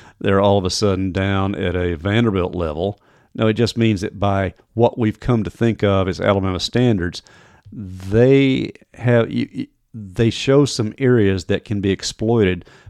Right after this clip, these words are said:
by teams who have the athletes to exploit them. Does Mississippi State have those athletes? Well, not enough in enough places, but you've got a few in the right places,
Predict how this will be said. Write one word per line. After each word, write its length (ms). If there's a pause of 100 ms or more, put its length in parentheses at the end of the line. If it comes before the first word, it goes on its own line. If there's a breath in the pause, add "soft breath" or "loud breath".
by 140
teams 440
who 80
have 160
the 200
athletes 460
to 100
exploit 540
them. 180 (340 soft breath)
Does 220
Mississippi 280
State 200
have 160
those 200
athletes? 600 (760 soft breath)
Well, 160
not 200
enough 280
in 60
enough 280
places, 640 (440)
but 200
you've 140
got 220
a 60
few 580
in 120
the 100
right 280
places, 600